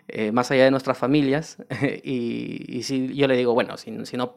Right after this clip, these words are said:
si no nos escucha, no pasa nada, esto ya nos queda a nosotros como, como una anécdota para contar a nuestros hijos y, y normal, ¿no? Pero al menos ya nos sacamos el, el, el clavo de, de, de hacerlo nosotros mismos".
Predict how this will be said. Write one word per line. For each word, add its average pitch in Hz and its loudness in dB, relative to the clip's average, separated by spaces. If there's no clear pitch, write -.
si 117 -10
no 123 -2
nos 135 -2
escucha, 151 0
no 147 0
pasa 127 -4
nada, 131 4
esto 120 -4
ya 127 2
nos 123 -6
queda 123 2
a 120 2
nosotros 123 -6
como, 113 -4
como 127 0
una 131 4
anécdota 135 2
para 120 -2
contar 123 -2
a 131 4
nuestros 135 -4
hijos 113 -6
y, - -20
y 131 0
normal, 123 6
¿no? 135 4
Pero 110 0
al 110 0
menos 123 0
ya 127 0
nos 123 -2
sacamos 127 -2
el, - -10
el, 104 -4
el 113 -4
clavo 131 8
de, 117 4
de, 107 -2
de 117 -2
hacerlo 120 2
nosotros 117 -6
mismos". 127 -4